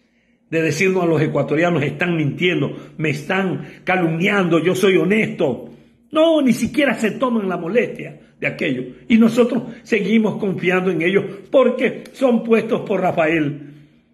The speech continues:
¿sí? Porque son nuestros candidatos. Que no basta el ejemplo de la cantidad de corruptos que tuvimos dentro de la Revolución Ciudadana.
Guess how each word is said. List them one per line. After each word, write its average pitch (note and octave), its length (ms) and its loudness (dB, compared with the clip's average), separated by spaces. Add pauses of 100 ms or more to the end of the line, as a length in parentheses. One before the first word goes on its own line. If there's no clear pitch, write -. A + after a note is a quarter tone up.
(280)
¿sí? F#3 300 -6
Porque A#3 220 2
son B3+ 220 2
nuestros A#3 320 2
candidatos. F3+ 640 0 (800)
Que A3 120 0
no C#4+ 120 4
basta B3+ 640 -2 (1000)
el G#3+ 140 4
ejemplo B3 540 2
de A3+ 100 6
la G#3+ 140 0
cantidad A3 540 2
de C4 200 0
corruptos B3+ 640 2
que A3 120 -2
tuvimos A#3 440 0
dentro A#3 260 -2
de G#3+ 80 2
la G#3+ 80 2
Revolución G3 480 -2
Ciudadana. A#3 640 0